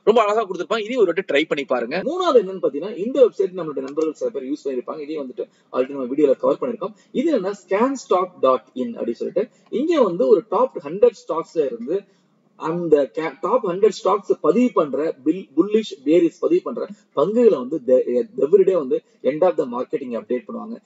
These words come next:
இங்க இருந்து பார்த்தும் வந்து நீங்க ட்ரேட் எடுக்கலாம். அதாவது வந்து பாத்தீங்கன்னா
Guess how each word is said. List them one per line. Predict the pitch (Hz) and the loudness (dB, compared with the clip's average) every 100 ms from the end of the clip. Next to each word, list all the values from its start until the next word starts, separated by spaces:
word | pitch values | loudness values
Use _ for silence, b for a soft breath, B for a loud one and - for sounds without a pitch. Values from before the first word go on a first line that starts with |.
| b | b
இங்க | - 214 262 | -6 -4 2
இருந்து | 233 190 214 | 4 4 2
பார்த்தும் | 147 143 - 185 | 2 0 0 0
வந்து | 190 170 | 0 -2
நீங்க | 180 143 | -2 -2
ட்ரேட் | 147 131 131 | 0 2 2
எடுக்கலாம். | 117 113 120 113 | 0 -2 -6 -6
அதாவது | 110 120 120 | -8 -6 -6
வந்து | 113 | -8
பாத்தீங்கன்னா | - 131 220 | -10 -8 -10